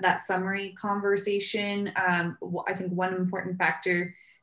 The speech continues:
will be, uh, the financial presentation next month, um, because I, I don't think we can really evaluate what's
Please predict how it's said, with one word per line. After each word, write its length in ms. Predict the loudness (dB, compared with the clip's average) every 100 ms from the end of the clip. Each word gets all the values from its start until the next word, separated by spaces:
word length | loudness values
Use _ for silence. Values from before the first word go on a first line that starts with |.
| _
will 220 | 0 2
be, 420 | 2 0 0 -2 0
uh, 220 | 0 0
the 160 | 0
financial 420 | 0 0 0 -2 -4
presentation 640 | -4 -2 -2 -2 -2 0
next 320 | 0 0 -2
month, 320 | 0 2 0 -2 _ -20 -14 0
um, 580 | 6 6 6 2 0 -4
because 220 | -10 -4 0
I, 200 | 0 0
I 60 | 0
don't 240 | 0 0
think 160 | -4 -4
we 100 | -4
can 140 | -2
really 200 | 0 0
evaluate 580 | 2 2 2 2 2 0
what's 340 | -4 -6 -6